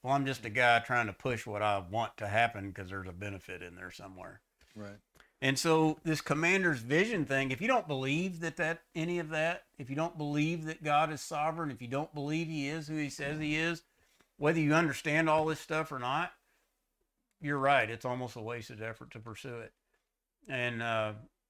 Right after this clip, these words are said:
Speaker 1: not trying to discourage anybody from pursuing that, uh, 'cause even the Bible says that. If what I'm trying to, Paul says, "If, if all this stuff is not real,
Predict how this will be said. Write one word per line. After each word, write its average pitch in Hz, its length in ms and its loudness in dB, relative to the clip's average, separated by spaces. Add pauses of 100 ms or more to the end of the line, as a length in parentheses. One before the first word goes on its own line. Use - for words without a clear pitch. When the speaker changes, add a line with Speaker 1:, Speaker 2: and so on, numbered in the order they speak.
(300)
Speaker 1:
not 131 200 0
trying 135 240 4
to 113 160 -2
discourage 123 680 2
anybody 127 460 4
from 127 240 -6
pursuing 127 540 -2
that, 101 320 -6 (520)
uh, 113 120 -4
'cause 113 140 -4
even 135 200 2
the 117 60 -2
Bible 127 360 4
says 110 320 -2
that. 120 300 4
If 107 140 -6
what 127 160 2
I'm 127 240 2
trying 131 320 2
to, 110 220 -2 (100)
Paul 131 240 4
says, 135 260 -2
"If, 117 280 -4
if 120 200 -4
all 143 200 6
this 147 180 0
stuff 151 320 2
is 123 140 -6
not 131 280 2
real, 156 400 2